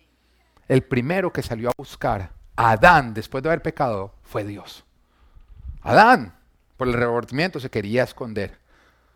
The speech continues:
pero Dios lo estaba buscando hasta que lo encontró. Amén.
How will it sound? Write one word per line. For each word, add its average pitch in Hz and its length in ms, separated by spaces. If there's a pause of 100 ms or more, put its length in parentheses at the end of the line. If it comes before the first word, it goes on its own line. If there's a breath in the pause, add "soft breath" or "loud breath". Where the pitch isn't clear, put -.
(320 soft breath)
pero 101 300
Dios 139 560 (200)
lo 104 120
estaba 101 340
buscando 107 500
hasta - 140
que - 100
lo 95 80
encontró. 92 400 (2500)
Amén. 135 380